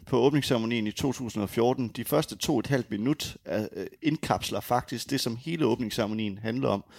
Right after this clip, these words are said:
Der er sådan en indledende videosekvens med den her unge pige, som han snakkede om før, Lubov, som betyder kærlighed på russisk. Og hun tager altså seerne og publikum ind i sådan en digital drømmeverden,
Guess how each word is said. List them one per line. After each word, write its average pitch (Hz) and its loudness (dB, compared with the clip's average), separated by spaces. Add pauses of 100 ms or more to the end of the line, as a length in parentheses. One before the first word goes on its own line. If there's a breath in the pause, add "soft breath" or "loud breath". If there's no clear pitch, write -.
(280 soft breath)
Der 123 4
er 131 6
sådan 147 2
en 127 6
indledende 135 4
videosekvens 123 -2
med 113 0
den 123 0
her 139 2
unge 131 2
pige, 131 -4
som 113 -4
han 120 0
snakkede 117 0
om 110 -2
før, 139 0 (380 soft breath)
Lubov, 127 8
som 107 0
betyder 113 0
kærlighed 123 0
på 113 -2
russisk. 113 -2 (340 loud breath)
Og 110 4
hun 147 4
tager 147 6
altså 117 4
seerne 117 4
og - -2
publikum 135 2
ind 143 0
i 127 -2
sådan 139 -4
en 120 -4
digital 131 -2
drømmeverden, 107 2